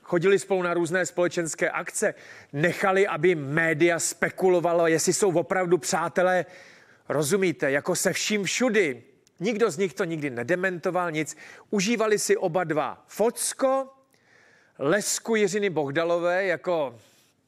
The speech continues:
ikony českého herectví a Bohdalová si užívala ten obdiv, byť starší dáma má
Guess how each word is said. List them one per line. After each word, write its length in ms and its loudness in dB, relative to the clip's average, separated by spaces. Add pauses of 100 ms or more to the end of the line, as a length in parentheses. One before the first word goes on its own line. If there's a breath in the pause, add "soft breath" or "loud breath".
(600)
ikony 440 -2
českého 400 -2
herectví 720 -4 (580 loud breath)
a 100 -4
Bohdalová 640 0
si 180 -4
užívala 600 -2
ten 440 -2
obdiv, 760 -2 (400 soft breath)
byť 220 -6
starší 520 -4
dáma 480 -4
má 460 -4